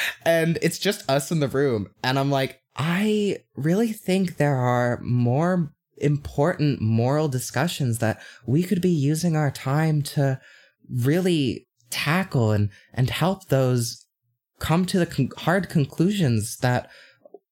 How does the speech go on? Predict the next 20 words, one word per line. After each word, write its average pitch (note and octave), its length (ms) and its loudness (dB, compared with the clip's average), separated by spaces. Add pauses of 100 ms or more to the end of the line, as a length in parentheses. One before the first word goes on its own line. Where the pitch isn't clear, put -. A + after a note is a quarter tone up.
we C#3+ 960 0 (440)
need C#3+ 420 0
to C3+ 80 0
help C#3+ 320 -2
them C3+ 160 2
come D#3+ 280 0
to. F#2 460 0 (400)
I C#3 140 2
just G3+ 200 -2
don't F3 220 0
think D3+ 180 0
this D#3 200 -2
was D3 160 0
the C#3+ 100 2
best C#3+ 300 -2
thing C#3+ 200 2
to D3 120 -2
pick A#3 260 -2
this - 260 0
week. F2+ 360 0